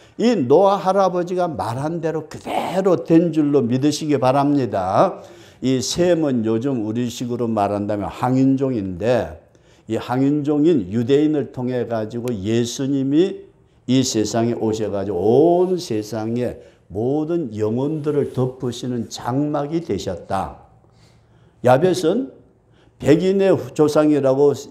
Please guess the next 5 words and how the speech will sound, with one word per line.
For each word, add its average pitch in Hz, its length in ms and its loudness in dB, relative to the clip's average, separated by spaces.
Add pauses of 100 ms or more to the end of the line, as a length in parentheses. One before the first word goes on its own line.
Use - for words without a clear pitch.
(100)
얘기를 127 520 0
하는데 123 560 0 (260)
그들은 208 440 4
물질이 220 600 0
창대해가지고 175 1600 0